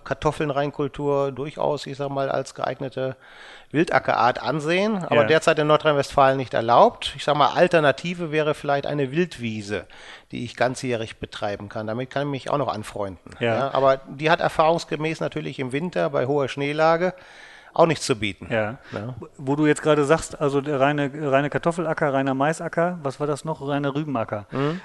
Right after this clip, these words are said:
Speaker 2: Ähm, wenn ich jetzt, ich sag mal, ich bin dann immer ganz doof und sag jetzt einfach mal, ich, äh, mach jetzt, ich sähe jetzt einen Wildacker, äh,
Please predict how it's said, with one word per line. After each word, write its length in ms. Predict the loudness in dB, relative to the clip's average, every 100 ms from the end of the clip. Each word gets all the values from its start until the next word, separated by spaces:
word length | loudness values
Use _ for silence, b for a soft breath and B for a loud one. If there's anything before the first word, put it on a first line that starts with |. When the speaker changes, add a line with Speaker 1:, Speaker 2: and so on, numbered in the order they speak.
| -2
Speaker 2:
Ähm, 480 | 2 2 2 2 2
wenn 120 | 2
ich 100 | 2
jetzt, 240 | 0 -4 -10
ich 100 | -2
sag 140 | 0
mal, 180 | 2 0 -2
ich 120 | -4
bin 140 | -6 -4
dann 120 | -2
immer 140 | 0
ganz 200 | -2 -4
doof 300 | -2 -2 -2
und 140 | -4 -4
sag 160 | -2
jetzt 180 | -4 -4
einfach 220 | -6 -4
mal, 260 | -2 -2 -4
ich, 120 | -8
äh, 300 | -14 -12 -10
mach 240 | -4 -4 -2
jetzt, 200 | -4 -4 -10
ich 160 | -8
sähe 300 | 2 2 4
jetzt 180 | 0 -4
einen 360 | -6 -4 -2 -2
Wildacker, 480 | -2 -2 0 0 B B B B _ _ _ -4
äh, 180 | 2 2